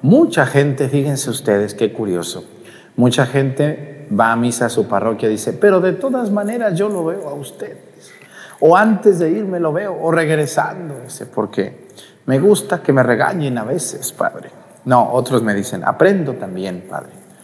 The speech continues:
O voy a misa y ya sé más o menos de qué se va a tratar. Bueno, pues me da gusto ser culpable de que muchas personas, eh, estén reaccionando. Yo, yo le digo a Dios que muchas gracias por ser la causa de que muchos católicos despierten.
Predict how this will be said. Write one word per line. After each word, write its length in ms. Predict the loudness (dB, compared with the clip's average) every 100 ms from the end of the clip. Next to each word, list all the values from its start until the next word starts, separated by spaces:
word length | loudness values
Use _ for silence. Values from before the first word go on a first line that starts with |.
| -20 -20 -20 0
O 100 | 2
voy 200 | 6 4
a 80 | 4
misa 400 | 2 0 0 -2
y 80 | 2
ya 180 | 2 2
sé 220 | -2 0
más 260 | 0 -2
o 60 | -4
menos 260 | -2 -2 -4
de 80 |
qué 140 | -4 -6
se 100 | -2
va 120 | -4
a 80 | -4
tratar. 400 | -8 -8 -12 -12 -18 -20 -20 -20 -20 -20 -18 2
Bueno, 240 | 4 4 4
pues 140 | 4
me 80 | 6
da 120 | 4
gusto 680 | 4 2 2 -2 -2 -6 -8
ser 460 | 2 4 4 0 0
culpable 580 | 0 4 2 2 0
de 160 | 0 -2
que 140 | -2
muchas 340 | -2 -2 -2 -2
personas, 640 | -4 -2 0 0 -2 -6 -14 -20 -20 -20 -20 _ _ _
eh, 220 | -4 -4 0
estén 360 | -2 2 2 4
reaccionando. 840 | 4 2 -2 -2 2 2 2 -2
Yo, 320 | 0 0 0 -4 -18 -20 -16 0
yo 180 | 4
le 140 | 6 6
digo 240 | 4 4
a 60 | 4
Dios 240 | 2 -2
que 100 | -4
muchas 320 | -4 -2 -2
gracias 400 | 2 2 2 -4
por 160 | -4 -4
ser 180 | -2 0
la 140 | 0
causa 320 | 2 0 2
de 100 | -2
que 80 | 0
muchos 300 | -4 -2 -6
católicos 640 | -2 0 2 2 2 -2
despierten. 580 | -4 -4 2 2 2 -12